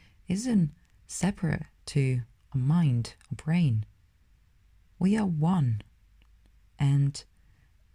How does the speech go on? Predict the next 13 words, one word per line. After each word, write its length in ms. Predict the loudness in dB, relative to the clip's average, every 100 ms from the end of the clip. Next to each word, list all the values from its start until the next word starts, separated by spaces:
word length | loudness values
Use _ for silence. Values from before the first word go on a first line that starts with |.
| _ _
even 420 | 0 2 2 2 2
if 140 | -2
at 120 | -2 -2
times 460 | 0 4 4 2
something 400 | 0 0 2 4
might 260 | 4 4 2
not 240 | 2 0 -4 -20 -20 -20 _ -8
come 460 | 0 2 2 0 -6 -20 _ -20 _ -12
to 120 | -4
our 140 | 0
awareness 680 | 2 4 4 2 0 -4 -8
straight 360 | -12 -6 -2 -2
away, 560 | 0 -2 0 -2 -4